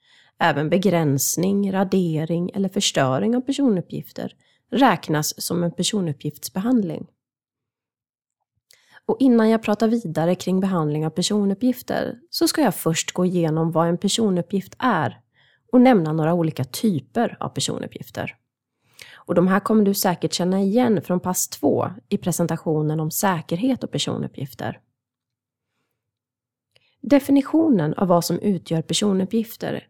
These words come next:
den är ganska vidsträckt. Det som avgör om en uppgift ska anses vara en personuppgift eller inte är om uppgiften enskilt eller i kombination med andra uppgifter kan knytas till en levande person.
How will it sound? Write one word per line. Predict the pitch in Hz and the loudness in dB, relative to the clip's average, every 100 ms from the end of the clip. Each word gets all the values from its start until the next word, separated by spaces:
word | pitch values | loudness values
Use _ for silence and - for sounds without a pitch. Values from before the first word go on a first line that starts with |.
| - - | -16 -2
den | 254 | 2
är | 247 | 4
ganska | 214 151 - | 4 2 -2
vidsträckt. | 143 - - - - - - - - _ _ _ _ - - _ | -4 -6 -6 -8 -6 -8 -10 -18 -20 _ _ _ _ -20 -20 _
Det | - 220 220 - | 2 4 2 0
som | - 240 | 4 4
avgör | 247 202 214 208 | 4 2 2 2
om | 214 | 2
en | 208 | 0
uppgift | 190 - - 147 - | -6 -4 0 0 -4
ska | - | -8
anses | 226 190 160 185 190 214 | -2 -2 -2 -4 -2 0
vara | 196 | 0
en | 196 | 0
personuppgift | 202 - 226 190 190 190 - 208 | 0 2 2 0 -2 -6 -4 -2
eller | 220 | 2
inte | 254 240 165 - 302 143 - _ _ _ | 4 4 0 -2 -2 -2 -6 _ _ _
är | 165 151 | 0 0
om | 151 - | -2 -6
uppgiften | - - 147 - 143 - | -14 -4 -4 -6 -10 0
enskilt | 254 233 220 240 247 277 - - _ | 2 2 2 4 2 0 -8 -20 _
eller | - 190 190 | 0 2 2
i | 190 | 0
kombination | - 196 196 196 - 233 196 | 0 2 2 2 2 2 2
med | 151 170 | 2 0
andra | 170 143 | 0 0
uppgifter | 175 - - 139 - - 185 175 _ - | -2 -4 -4 -4 -4 -4 -4 -4 _ -6
kan | 147 | -4
knytas | 139 196 190 151 135 139 | -2 2 2 0 -6 -8
till | 147 156 | -6 -4
en | 170 | -2
levande | 202 185 185 190 | -2 0 -2 -2
person. | 214 - 151 - | -2 0 -2 -4